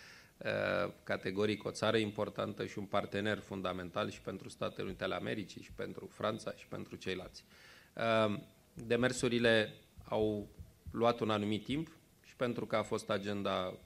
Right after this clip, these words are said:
uh, politică din România de anul trecut și pentru că, știți foarte bine, aici a existat o succesiune,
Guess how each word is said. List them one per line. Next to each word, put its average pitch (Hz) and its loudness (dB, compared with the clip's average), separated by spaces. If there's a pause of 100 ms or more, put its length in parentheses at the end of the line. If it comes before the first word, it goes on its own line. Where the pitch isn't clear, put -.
uh, 98 -6 (100)
politică 104 -2
din 95 0
România 95 0
de 92 0
anul 92 -2
trecut 98 -6 (360)
și - -8
pentru 110 0
că, 98 0
știți - -8
foarte 95 -4
bine, 95 -2 (120)
aici 98 -4
a 98 -2
existat 92 -6
o 98 -4
succesiune, 113 -6